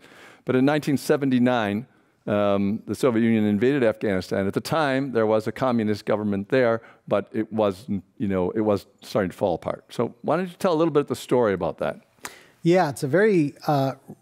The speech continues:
Speaker 2: this was for me personally a very revealing story.
Speaker 1: Mm-hmm.
Speaker 2: Uh, in nineteen seventy-nine, I guess I was fourteen,
Speaker 1: Mm-hmm.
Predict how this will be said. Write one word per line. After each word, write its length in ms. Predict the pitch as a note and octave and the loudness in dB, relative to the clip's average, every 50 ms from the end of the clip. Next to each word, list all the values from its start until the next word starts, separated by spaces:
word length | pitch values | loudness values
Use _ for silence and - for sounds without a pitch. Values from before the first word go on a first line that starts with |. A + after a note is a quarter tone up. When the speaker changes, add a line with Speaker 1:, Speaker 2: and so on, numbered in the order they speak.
| _ _ - - - | _ _ -20 -14 -4
Speaker 2:
this 200 | D#3 A3 G3+ - | -2 -2 -2 -2
was 80 | D#3+ C#3+ | -6 -2
for 120 | - G3 | 2 2
me 100 | F3+ F#3 F#3 | 4 2 2
personally 580 | - - - F3+ E3 - - D3 C3+ C3 B2+ | 0 -2 -2 -2 -2 0 -2 0 0 0 0
a 60 | A#2+ | 0
very 280 | A2 C3+ C3 B2 B2+ B2 | 0 -2 0 0 -2 -2
revealing 500 | A#2+ C3 C3 B2+ A2+ B2 B2 A#2 A#2 A2+ | -2 -2 -2 0 0 -2 -2 -2 -4 -4
story. 500 | - - - B2 A#2 A2 G#2 G#2 - _ - | -6 -6 -8 -6 -6 -6 -10 -12 -16 _ -4
Speaker 1:
Mm-hmm. 340 | G#2+ F#2+ F2+ F2+ E2 E2 - | -2 -2 0 -2 -4 -6 -8
Speaker 2:
Uh, 240 | - D3+ D3 B2+ C3 | -6 -4 -2 0 2
in 80 | C3 | 2
nineteen 300 | C3 D3+ D#3 D3+ - D3+ | 4 4 2 2 2 -2
seventy-nine, 600 | C3+ - - D3 C#3 C3+ C#3+ C3+ C3+ C#3 D#3+ F3 D#3 | -2 0 -2 -2 0 0 0 0 2 2 0 0 0
I 80 | B2+ | -2
guess 220 | C3 C3+ C3+ - C3 | -2 -2 -4 -4 -4
I 40 | B2 | -6
was 200 | A#2 A2+ - - | -6 -8 -10 -12
fourteen, 640 | - - D#3+ D#3 D#3 - D3+ C#3+ C#3 D#3+ F#3+ G3+ | -4 -2 -2 -2 -2 -2 -2 0 0 0 0 -2
Speaker 1:
Mm-hmm. 240 | - - - - - | -6 -10 -20 -20 -16